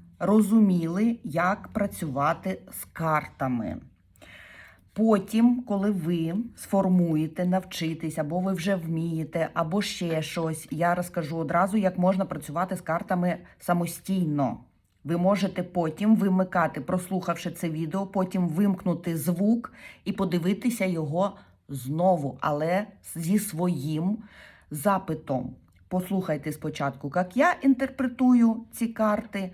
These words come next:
що це для мене, для того я буду казати. Можливо, а, вам це буде теж заходити, тому що, дивіться, метафізика, езотерика, як це працює. На це відео підтягнуться люди,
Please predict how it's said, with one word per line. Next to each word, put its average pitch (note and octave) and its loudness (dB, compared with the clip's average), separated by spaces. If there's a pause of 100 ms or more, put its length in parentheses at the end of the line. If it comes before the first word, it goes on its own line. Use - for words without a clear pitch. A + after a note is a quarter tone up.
(120)
що G#3+ 0
це G3 -2
для E3+ 2
мене, D3 2
для F3+ 0
того A3+ 4
я G3 2
буду F#3 -2
казати. E3 -2
Можливо, F#3 -2 (460)
а, E3+ 2
вам G#3 2
це C4 -2
буде G#3+ 0
теж F3 0 (180)
заходити, E3+ -2 (320)
тому E3+ 0
що, D#3+ -2 (720)
дивіться, F3 0 (340)
метафізика, G#3 2 (280)
езотерика, F3 0
як F3+ 0
це A3+ 0
працює. E3 -4 (260)
На E3+ -6
це F#3+ -2
відео A#3 2
підтягнуться G3 2
люди, F#3 0